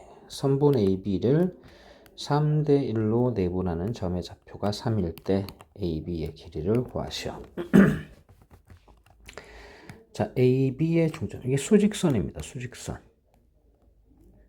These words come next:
그러니까 Y좌표는 신경을 쓰실 필요 없고, 자, 에이비의 중점, 자, A의 좌표를 A,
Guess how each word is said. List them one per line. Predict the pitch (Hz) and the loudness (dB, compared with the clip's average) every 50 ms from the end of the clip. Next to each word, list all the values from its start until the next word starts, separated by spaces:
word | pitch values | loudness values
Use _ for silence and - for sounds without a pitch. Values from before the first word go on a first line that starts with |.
| - - | -20 -14
그러니까 | - - 80 78 92 | -8 -4 -2 0 0
Y좌표는 | 123 127 139 139 139 - - 110 113 131 151 165 180 - - | 2 2 2 0 0 0 -2 0 2 2 2 0 0 -4 -6
신경을 | - - - 101 90 85 76 76 | -12 -8 -6 -6 -4 -4 -6 -6
쓰실 | - 110 104 - - - | -6 -6 -8 -8 -12 -18
필요 | - - - - | -16 -10 -8 -8
없고, | - - - - - 127 - - 123 160 190 - - - - - - - - - - - - - - - - - _ | -8 -8 -8 -8 -8 -4 0 2 2 2 2 -2 -6 -14 -20 -20 -20 -20 -20 -18 -16 -14 -14 -14 -16 -16 -20 -20 _
자, | - - - - | -12 -12 -8 2
에이비의 | - 135 135 139 143 151 147 156 170 175 175 170 170 156 | 4 6 6 6 6 4 2 2 2 4 4 4 4 2
중점, | 160 - 127 127 135 127 - - 117 92 80 73 67 65 65 65 - - - - _ _ | 0 -2 -2 -2 -2 -4 -2 -2 0 0 0 -2 -6 -8 -10 -12 -14 -18 -20 -20 _ _
자, | - - 76 - - - _ | -12 -12 -12 -12 -16 -10 _
A의 | 135 147 151 156 156 156 160 151 147 143 135 123 | 0 2 2 4 2 2 2 0 2 2 0 0
좌표를 | - - 104 92 - - _ - - 90 87 - 101 120 117 - - - | -2 -6 -8 -8 -10 -12 _ -12 -12 -10 -6 -4 -4 -4 -4 -6 -2 2
A, | 123 123 107 85 - | 2 4 4 2 0